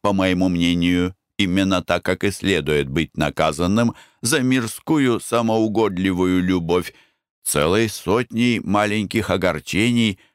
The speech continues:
обманутых ожиданий и тайных ран, которые заставляют жестоко страдать,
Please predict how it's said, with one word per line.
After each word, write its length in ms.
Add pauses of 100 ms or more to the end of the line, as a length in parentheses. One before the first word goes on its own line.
(240)
обманутых 640
ожиданий 840 (220)
и 120
тайных 600
ран, 400 (320)
которые 640
заставляют 880 (220)
жестоко 580
страдать, 680